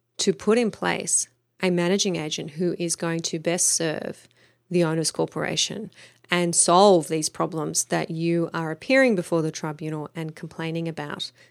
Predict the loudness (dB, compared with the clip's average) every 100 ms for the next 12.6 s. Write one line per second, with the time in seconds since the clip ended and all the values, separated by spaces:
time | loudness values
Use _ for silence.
0 | _ 0 2 0 -4 -4 -4 -2 0 0
1 | -2 -4 -6 -6 -8 -8 -8 -10 -12 _
2 | _ _ _ -20 -20 _ 2 6 6 4
3 | 2 -2 -4 -4 2 2 4 2 4 2
4 | 2 -2 -2 4 6 6 4 2 -2 -2
5 | -2 -4 -4 -6 -6 -6 -6 -8 -10 -12
6 | _ _ _ _ _ 4 6 6 4 4
7 | 4 2 -2 -6 -14 _ _ _ _ _
8 | -8 -2 4 6 8 6 4 2 -2 0
9 | 0 0 -2 -4 -2 -4 0 0 0 -2
10 | -2 0 0 0 0 -2 -2 0 0 0
11 | 0 0 0 -2 -4 -2 0 2 2 2
12 | 0 0 -2 -2 -2 -4